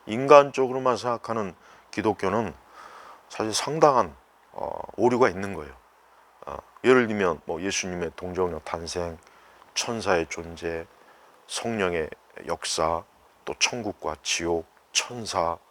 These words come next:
오늘 여기 나오는 것처럼 악한 영들, 어둠의 세상 주관자들, 통치자들, 권세자들, 이게 다 결국은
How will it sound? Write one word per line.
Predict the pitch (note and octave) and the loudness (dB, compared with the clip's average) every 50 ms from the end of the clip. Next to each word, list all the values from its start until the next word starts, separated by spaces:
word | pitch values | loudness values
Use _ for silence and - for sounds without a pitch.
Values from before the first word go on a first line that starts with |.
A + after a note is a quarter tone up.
| _ _ _ - | _ _ _ -8
오늘 | - G2 F#2+ F2 | -6 -2 0 0
여기 | F2 F2 F2 F2+ | 0 0 0 -2
나오는 | F2 E2 E2 E2+ E2+ E2 | -4 -4 -6 -6 -8 -8
것처럼 | E2+ F2 - - E2+ F2 E2+ E2+ - - - - - - _ - | -10 -8 -8 -6 -6 -8 -8 -10 -14 -20 -20 -20 -20 -20 _ -4
악한 | - D#2 - - G2+ F#2 F2+ F2 | -4 -4 -2 -4 -6 -4 -4 -6
영들, | E2 E2+ F2 D#2+ F2+ F2+ E2 E2 - _ | -8 -8 -8 -6 -4 -4 -4 -6 -8 _
어둠의 | - E2 E2+ D#2 - F#2 F2+ F#2 F2+ | -4 -2 -2 0 0 0 0 0 -2
세상 | - - E2+ D#2 E2+ E2 D#2+ | -2 -2 -4 -6 -6 -8 -6
주관자들, | - - - D#2 F2 E2+ E2+ E2 E2+ D#2 F2 E2+ E2 E2 - _ - - - _ _ _ _ - | -4 -4 -4 -2 -4 -4 -4 -4 -6 -6 -4 -6 -8 -8 -10 _ -20 -20 -20 _ _ _ _ -10
통치자들, | - C3 B2+ A2 - - - G2+ F2+ E2+ E2 D#2+ | -8 -6 -2 2 2 2 4 2 0 -2 -4 -8
권세자들, | - - F#2 F2+ - - - E2+ E2+ E2+ E2 E2+ E2+ - - _ - - - - - - - - - - - _ - | -8 -6 -6 -4 -4 -6 -6 -4 -4 -4 -4 -6 -8 -10 -10 _ -20 -20 -20 -20 -20 -20 -20 -20 -20 -20 -20 _ 0
이게 | - E3+ F3+ - | 4 4 4 4
다 | - - - - - - D#3 D#3+ E3 E3 C#3+ | 2 -4 -6 -4 -4 -2 2 4 4 4 4
결국은 | - - B2+ B2+ C#3 C#3 C#3+ C3+ A#2+ G#2+ F#2 G2+ | 2 -2 -6 -4 0 2 2 2 2 0 -6 -10